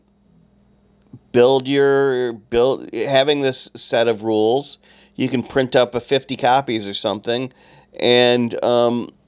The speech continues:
and have an ethos, and, uh, other people will start to follow you,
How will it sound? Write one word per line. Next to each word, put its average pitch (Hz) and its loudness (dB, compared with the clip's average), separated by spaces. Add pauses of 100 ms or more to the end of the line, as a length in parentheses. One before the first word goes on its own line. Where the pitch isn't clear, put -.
and 120 0
have 139 2
an 143 -4
ethos, 127 -2 (180)
and, 117 0 (540)
uh, 113 2
other 143 0
people 143 -6
will 139 -4
start 139 -6
to - -18
follow 117 2
you, 143 -2